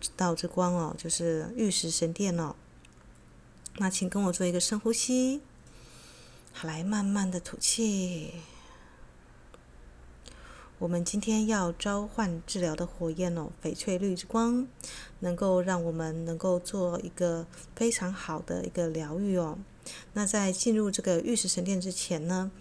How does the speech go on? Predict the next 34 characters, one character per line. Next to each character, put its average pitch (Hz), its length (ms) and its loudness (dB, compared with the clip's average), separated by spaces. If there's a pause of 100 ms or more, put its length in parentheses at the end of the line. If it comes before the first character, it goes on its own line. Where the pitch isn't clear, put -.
(300)
我 175 80 0
们 170 140 2
需 - 180 0
要 190 140 4
跟 196 160 0
我 180 40 2
们 165 80 0
的 170 140 0
身 262 220 2
体 214 160 0
元 170 120 2
素 180 140 -2
精 175 240 0
灵、 156 240 0
跟 165 180 -2
希 175 160 -2
尔 165 120 0
因 160 80 -2
上 170 200 -4
师 175 220 -2
还 175 140 -2
有 165 80 0
拉 180 180 0
斐 202 140 -2
尔 175 80 2
大 170 120 -2
天 175 240 -2
使 - 160 -2
来 151 140 -6
做 165 160 -2
个 160 100 0
召 165 240 -2
唤 170 300 -2
哦。 156 160 -4